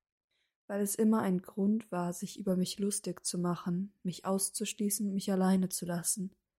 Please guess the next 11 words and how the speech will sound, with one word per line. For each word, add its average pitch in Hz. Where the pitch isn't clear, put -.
Also 190
behalte 185
ich 180
die 185
Wahrheit 185
für -
mich, 175
bis -
du 196
mir 190
vorwirfst, 190